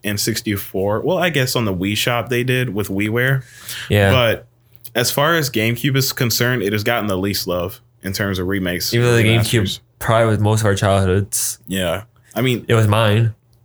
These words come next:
Speaker 1: the latest thing they probably done was remake the original Luigi's Mansion, which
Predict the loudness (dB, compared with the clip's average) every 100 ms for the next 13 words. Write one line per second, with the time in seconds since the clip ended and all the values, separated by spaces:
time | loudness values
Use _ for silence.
0 | _ _ -2 -2 -2 0 0 0 2 0
1 | 0 0 0 0 0 2 0 -2 -2 0
2 | -2 -2 -2 -2 -2 -2 -2 -2 -2 -2
3 | -4 -2 -2 -2 -4 -6 -10 _ _ _
4 | _ -6 -2 -2 -4